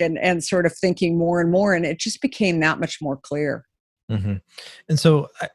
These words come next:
Speaker 2: I'm curious, when you, options are, I think, are always, having options, I think, is one of those things that is, um,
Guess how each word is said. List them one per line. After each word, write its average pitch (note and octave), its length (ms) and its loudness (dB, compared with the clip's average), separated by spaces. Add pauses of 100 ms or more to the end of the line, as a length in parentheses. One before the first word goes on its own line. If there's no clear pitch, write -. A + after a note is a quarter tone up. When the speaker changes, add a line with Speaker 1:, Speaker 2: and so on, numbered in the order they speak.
(280)
Speaker 2:
I'm D3+ 120 4
curious, D#3+ 300 2
when D3 140 4
you, D3+ 360 -2 (720)
options C#3 420 4
are, B2 80 4
I A2 40 2
think, A2+ 200 0
are G#2+ 200 4
always, G2 600 0 (240)
having B2+ 220 4
options, A2 300 2
I G2 60 2
think, F#2+ 100 2
is F#2 100 -6
one G#2 80 4
of F#2+ 60 4
those F#2 140 0
things G2 180 2
that F2+ 160 2 (240)
is, F2+ 260 0 (140)
um, F#2 400 -2